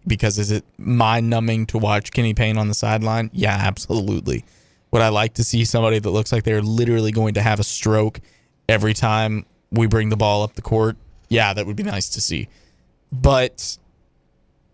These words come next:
he's prickly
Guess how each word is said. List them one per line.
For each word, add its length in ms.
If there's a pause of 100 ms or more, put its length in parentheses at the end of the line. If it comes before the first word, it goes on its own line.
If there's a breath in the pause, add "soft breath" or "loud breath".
(520)
he's 720 (1080)
prickly 600